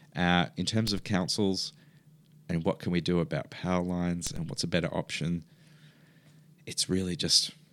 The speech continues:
sinking the power lines. <laughs> I'm sorry, that's, that's all I can think of. Um, you know, we don't wanna obviously cut down trees either, especially ones that are well established. Um, so hope that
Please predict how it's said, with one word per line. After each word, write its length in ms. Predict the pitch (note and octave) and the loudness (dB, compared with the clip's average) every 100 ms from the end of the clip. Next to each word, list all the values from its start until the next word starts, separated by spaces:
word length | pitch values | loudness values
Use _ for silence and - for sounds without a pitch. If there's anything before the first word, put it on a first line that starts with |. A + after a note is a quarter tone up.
| - | -10
sinking 440 | - - - D2+ D#2 | 0 2 2 2 -2
the 80 | |
power 260 | D2+ D#2+ D2+ | -4 -4 -4
lines. 440 | C#2+ C2+ - - - - - - - - - - - - - | -4 -6 -6 -8 -8 -8 -8 -8 -8 -8 -6 -6 -6 -6 4
<laughs> 40 | - | 8
I'm 80 | C#3 | 8
sorry, 380 | - - G2 F2+ | 8 6 8 8
that's, 220 | F2+ - | 6 2
that's 320 | - A2 - | 2 2 2
all 160 | F2+ F2 | 2 4
I 60 | F2 | 2
can 200 | - D#2 | 0 -4
think 260 | D#2 E2+ | -4 -2
of. 160 | D#2 D#2 - - - - - - | -2 -2 -6 -16 -16 -18 -8 -2
Um, 420 | E2+ E2 D#2+ D#2 - - - - - - - | 0 0 0 -2 -6 -20 -20 -20 -20 -20 -6
you 120 | E2+ | 0
know, 120 | E2 D#2 - - | 2 0 -2 0
we 80 | |
don't 180 | F2 F2+ | 4 4
wanna 140 | E2+ D#2+ | 4 2
obviously 260 | D#2+ - | 2 -2
cut 180 | - - | -2 -4
down 220 | D#2+ D2+ | -2 -2
trees 340 | - C#2 C#2+ B1+ | -2 -2 -2 -2
either, 300 | C2+ D2+ C#2 | -4 -2 -2
especially 440 | - - D#2 C#2+ | -4 -6 -4 -4
ones 240 | D2+ D2+ | -2 -2
that 120 | C#2+ C#2+ | -2 -4
are 140 | C#2 - - | -6 -10 -4
well 180 | E2 D2 | 0 2
established. 640 | D2+ D2+ D#2 - - - - - - - - | 2 0 -2 -4 -4 -6 -10 -20 -20 -20 -10
Um, 260 | E2 D#2+ D#2+ | -4 -2 -2
so 240 | - G2+ G2+ - - - - - - | 4 4 4 -4 -20 -20 -20 -20 0
hope 200 | - A3+ | 6 6
that 240 | A#3 F#3+ | 8 4